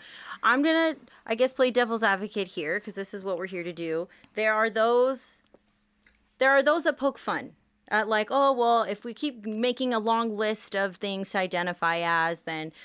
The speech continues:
what are we doing? And what are we," like, I, I see a lot of that, especially on social media. A lot of people who are like, "It is what it is. You're either this or that."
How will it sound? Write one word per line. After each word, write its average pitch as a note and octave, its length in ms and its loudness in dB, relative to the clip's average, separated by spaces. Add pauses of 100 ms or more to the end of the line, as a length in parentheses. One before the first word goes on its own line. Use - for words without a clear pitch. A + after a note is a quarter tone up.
(180)
what A3+ 180 4
are B3 100 4
we A#3+ 180 -2
doing? F#3+ 540 -4
And D#3+ 220 -6
what G3+ 100 2
are A#3 140 2
we," A3 140 -2
like, E3+ 320 -4 (200)
I, G3 220 0
I A3 140 2
see D4 280 -2
a C4+ 60 6
lot F3 220 2
of D#3+ 60 -6
that, D#3+ 120 0
especially C4 320 -2
on F#3+ 80 -4
social D#3+ 300 -8
media. D3 480 -8
A E3+ 40 -10
lot F3 220 2
of F3 100 -8
people E3+ 280 -10
who D#3+ 80 -6
are D#3 100 -2
like, D3 280 -8 (140)
"It A#3 160 -2
is D#4+ 200 0
what D#4 120 0
it C#4+ 140 -2
is. D#3+ 240 -2
You're G#3+ 140 -2
either C#4+ 260 -4
this B3 220 0
or A3 100 -2
that." E3+ 260 0